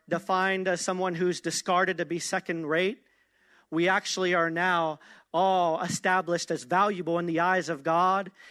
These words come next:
and we all have the ability to triumph in life because all of us have the same Spirit of God living on the inside. And so who is the Holy Spirit? The first scripture we're going to look at is John chapter fourteen, verses fifteen through eighteen.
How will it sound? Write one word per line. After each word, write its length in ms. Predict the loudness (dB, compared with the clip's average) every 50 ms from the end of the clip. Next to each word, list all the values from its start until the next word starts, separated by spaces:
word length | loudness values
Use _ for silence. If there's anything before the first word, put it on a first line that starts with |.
| -16 -10 -6
and 160 | -4 -2 0
we 160 | 2 2 4 4
all 200 | 4 4 2 2
have 380 | 2 2 2 4 2 2 0
the 140 | -2 -2 -2
ability 480 | -2 0 0 2 2 2 2 0 0 -2
to 100 | -2 -4
triumph 540 | -2 0 2 2 2 2 2 -2 -4 -4 -6
in 120 | -6 -2
life 280 | 0 0 0 0 -2 -4
because 260 | -8 -6 -4 -2 0
all 220 | 2 2 2 2
of 100 | 0 0
us 180 | 0 -2 -2 0
have 180 | -2 -2 -2 -2
the 160 | -6 -6 -6
same 360 | -2 0 0 0 0 0 -2
Spirit 360 | -4 -6 -2 0 0 0 0
of 100 | 0 -2
God 220 | 0 0 0 0 0
living 300 | -2 -2 -2 -2 -2 -4
on 120 | -4 -2
the 140 | -2 -2 -2
inside. 420 | -2 -2 -4 -6 -8 -8 -10 -12 -18 _ _ _ _ -20 -20 -20 -20 -20 -20 -20 -20 -20 -14 -6 -4
And 140 | -2 0
so 200 | 2 4 4 4
who 280 | 4 2 0 2 4 4
is 280 | 4 4 2 2 0 0
the 120 | -2 2
Holy 320 | 2 2 2 2 2 0
Spirit? 540 | -2 -2 -2 0 2 2 2 2 0 -4 -8 _ _ _ -20 -20 -20 -20 -10 _
The 100 | -4 -2
first 260 | 0 2 2 2 2 0
scripture 380 | 0 -2 -2 0 0 2 2
we're 100 | 2 4
going 220 | 4 4 2 2 2
to 60 | 2
look 220 | 2 0 0 2 2
at 180 | 0 0 0
is 140 | -4 -6 -4
John 360 | -2 0 2 2 2 0 0
chapter 380 | 0 0 -2 -2 -2 -2 -4 -2
fourteen, 640 | 0 0 0 0 0 -2 -4 -2 0 0 0 0 0
verses 340 | -2 -2 -2 -4 -8 -6
fifteen 500 | -4 -4 -4 -4 -4 -4 -2 -2 -2 -2
through 180 | -2 0 0 0
eighteen. 520 | 0 -2 -6 -8 -10 -8 -8 -10 -12 -16